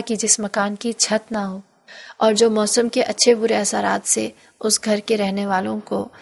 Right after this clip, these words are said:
اس جگہ پر جو مسا-، آ، ساکنین ہیں،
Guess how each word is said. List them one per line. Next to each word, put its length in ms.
اس 180
جگہ 340
پر 160
جو 420
مسا-، 440
آ، 280
ساکنین 600
ہیں، 220